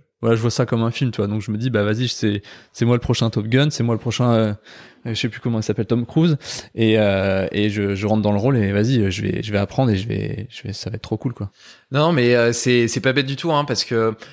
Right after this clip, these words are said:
Speaker 2: y a... y a... y a plus, ça, ça m'évoque plusieurs choses, mais notamment, euh... déjà, euh, d'un point de vue physiologique, tu vois, t'as Joe Dispenza, notamment dans le Placebo, c'est vous, qui raconte un petit peu comment, euh, ton, ton,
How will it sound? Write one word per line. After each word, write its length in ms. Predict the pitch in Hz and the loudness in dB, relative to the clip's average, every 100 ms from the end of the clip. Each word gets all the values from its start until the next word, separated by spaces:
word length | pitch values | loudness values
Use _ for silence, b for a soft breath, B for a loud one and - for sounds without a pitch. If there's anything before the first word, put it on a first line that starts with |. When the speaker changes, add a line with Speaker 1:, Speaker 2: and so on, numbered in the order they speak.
| B | B
Speaker 2:
y 100 | 127 | -4
a... 20 | 131 | -2
y 280 | 131 113 135 | -4 -4 -4
a... 40 | 143 | -2
y 80 | |
a 60 | 131 | -2
plus, 160 | 131 127 | -2 -2
ça, 220 | 135 127 | -2 0
ça 100 | 135 | 0
m'évoque 280 | 135 143 135 | 2 0 -2
plusieurs 260 | 143 147 | -2 -2
choses, 240 | - 170 156 | 0 -2 0
mais 100 | 117 | -2
notamment, 540 | 120 123 131 147 135 | 0 0 2 2 2
euh... 260 | 113 107 110 - _ | 4 2 0 -6 _
déjà, 460 | 127 120 120 143 | -4 -2 0 2
euh, 340 | 131 117 107 107 - b b b b - | 2 0 -2 -4 -10 b b b b -4
d'un 100 | 123 | -2
point 140 | 143 | 0
de 60 | 139 | 0
vue 100 | 143 | -2
physiologique, 640 | 156 139 147 143 143 160 | -4 0 2 2 0 -6
tu 100 | - | 0
vois, 140 | 139 | 0
t'as 200 | 139 117 | 2 2
Joe 160 | 117 127 | 2 -2
Dispenza, 520 | 127 - 135 135 143 | -2 -2 0 2 0
notamment 480 | 135 117 123 123 135 | -2 -2 0 0 0
dans 180 | 117 113 | 0 2
le 220 | 110 110 | 2 2
Placebo, 440 | 127 120 131 120 | 2 0 0 0
c'est 140 | 131 127 | 2 2
vous, 240 | 120 135 | 0 -2
qui 220 | 135 - | -6 -4
raconte 340 | 107 110 139 131 | -2 -2 -4 -4
un 80 | 120 | -4
petit 160 | - | -4
peu 140 | - 131 | -4 -2
comment, 360 | 117 123 127 | 0 2 2
euh, 100 | 113 | 2
ton, 340 | 107 120 110 107 | 0 -6 -6 -8
ton, 200 | 98 | -10